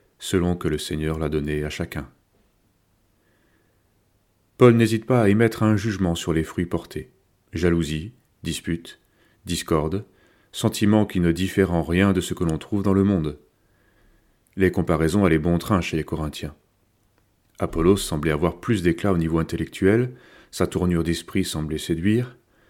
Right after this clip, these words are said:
Paul ne plaisait ni aux Juifs, ni aux Grecs, mais en réalité, il ne s'en préoccupait pas vraiment. Paul va même reprendre les Corinthiens,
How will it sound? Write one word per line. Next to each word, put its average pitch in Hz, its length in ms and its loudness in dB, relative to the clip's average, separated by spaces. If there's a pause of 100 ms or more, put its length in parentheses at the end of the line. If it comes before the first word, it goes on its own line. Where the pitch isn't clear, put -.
(420)
Paul 127 220 4
ne 123 80 6
plaisait 110 480 2
ni 113 140 2
aux 113 100 4
Juifs, 85 540 -4
ni 98 120 2
aux 92 80 6
Grecs, 82 380 -4 (600)
mais 107 120 4
en 104 80 6
réalité, 101 480 0 (300)
il 131 80 2
ne 135 80 6
s'en 127 240 0
préoccupait 90 560 -4
pas 80 160 -2
vraiment. 71 360 -8 (1080)
Paul 90 180 4
va 76 140 -2
même 78 180 0
reprendre 82 540 2
les 80 80 2
Corinthiens, 92 520 0